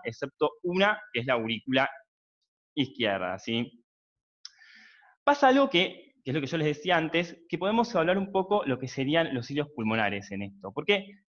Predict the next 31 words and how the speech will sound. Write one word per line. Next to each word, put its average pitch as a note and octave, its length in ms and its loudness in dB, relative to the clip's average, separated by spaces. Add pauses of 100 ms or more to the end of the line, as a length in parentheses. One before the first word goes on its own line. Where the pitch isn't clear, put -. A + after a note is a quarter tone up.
(220)
¿Por G#3 100 2
qué - 60 -4
el D4 80 2
hilio C#4 140 2
pulmonar E3 500 2 (300)
izquierdo E3+ 320 0
es D3 80 -2
más A#2+ 200 -2
alto? G#2 300 -4
Porque C#3 240 -4
lo F#3 100 2
que C4+ 120 -6
pasa D3 400 0 (100)
es C#3 180 -8
que - 260 -6 (140)
la A#2 140 -4
arteria F3+ 420 -2
pulmonar E3 480 0 (140)
lo C3+ 100 -8
que D3 60 -10
hace E3+ 160 -10
es - 100 -14
cabalgar C#3 680 2 (760)
al G#2+ 340 0
bronquio, G#2+ 560 -2
y D3 80 -8
eso F#3+ 120 -2
hace F#3 160 -2
que C3 120 -6
sea - 260 0 (100)
convexo F#3+ 680 -2